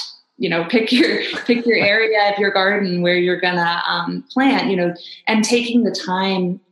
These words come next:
Speaker 1: to observe the garden is an incredibly important step that kind of can't be skipped. Um, you know, even here, like, we're in a new home, we were able to spend the first, uh, like, six or seven months in this home just watching the garden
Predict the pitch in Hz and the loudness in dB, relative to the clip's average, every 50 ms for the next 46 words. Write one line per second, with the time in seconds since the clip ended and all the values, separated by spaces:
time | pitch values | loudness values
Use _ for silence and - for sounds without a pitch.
0 | _ - - - - - 202 190 185 180 180 175 170 175 175 170 - 175 165 165 | _ -8 -6 -4 -2 -2 0 2 2 2 2 2 2 -2 -4 -4 -4 -4 -2 -2
1 | 170 185 202 233 233 - - - - 254 254 247 247 254 262 285 302 285 240 190 | 0 0 0 -2 -4 -6 -6 -4 -2 0 0 0 2 2 2 4 4 2 2 0
2 | 185 185 180 175 - 185 185 190 185 190 180 180 175 175 - 190 - - 175 175 | -2 -2 -2 -2 -2 -2 -2 0 0 0 0 -2 -2 -4 -4 -6 -4 -4 -4 -6
3 | - - - - - - 185 180 180 - - - - - - 202 185 175 - - | -8 -8 -12 -12 -6 -4 -2 -2 -2 -2 -4 -6 -8 -8 -6 -6 -6 -6 -6 -10
4 | - - - - - - - 180 180 175 175 - - _ _ _ _ - - - | -14 -16 -16 -16 -16 -8 -4 -2 -2 -2 -4 -6 -12 _ _ _ _ -16 -16 -10
5 | - - 202 214 285 302 - - - - - 208 202 202 196 196 190 185 175 - | -4 -2 0 0 0 -2 -4 -6 -8 -6 -4 -2 -2 0 0 0 -2 -4 -6 -8
6 | - - - - _ _ _ _ _ _ _ _ _ _ _ _ - - 220 220 | -14 -20 -20 -20 _ _ _ _ _ _ _ _ _ _ _ _ -4 0 2 2
7 | 196 190 185 170 - - - _ _ _ _ _ - 240 240 233 226 220 208 - | 2 2 0 -2 -4 -8 -14 _ _ _ _ _ 0 2 4 4 2 2 0 0
8 | 226 214 208 202 202 196 190 180 185 - 190 185 180 185 185 180 180 185 185 180 | 0 0 2 2 2 2 2 0 0 0 0 0 0 0 0 0 0 2 2 0
9 | 170 175 - - 240 247 240 220 208 190 180 180 180 - - - _ _ _ _ | 0 -2 -2 -2 0 2 2 2 0 0 -2 -2 -4 -6 -10 -20 _ _ _ _
10 | _ _ _ - - - 180 190 220 220 220 214 214 202 208 190 196 190 180 180 | _ _ _ -20 -14 -8 -4 -2 0 0 2 2 0 0 0 0 0 0 -2 -2
11 | - - 190 190 185 175 175 - - 190 190 185 180 185 - - - - - - | -4 -4 -2 -2 -2 -4 -4 -2 -2 0 0 0 -2 -2 -4 -6 -6 -8 -10 -8
12 | - - 185 175 165 170 165 160 170 180 - - 196 190 - 196 196 - 180 175 | -6 -4 -2 -2 -2 -2 -4 -4 -4 -4 -4 -4 -4 -2 -2 -2 -2 0 0 0
13 | 170 170 175 196 240 240 240 - - 190 175 175 175 - - 226 240 220 202 196 | 0 0 0 0 2 0 0 0 -2 -4 -4 -4 -6 -6 -2 -2 0 0 0 0
14 | 180 180 175 - 180 180 175 175 175 - 175 170 165 165 - 165 160 170 175 - | 0 -2 -2 -2 -2 -2 -2 -2 -2 -4 -6 -6 -6 -8 -6 -4 -4 -4 -4 -6
15 | - - - - | -8 -12 -14 -16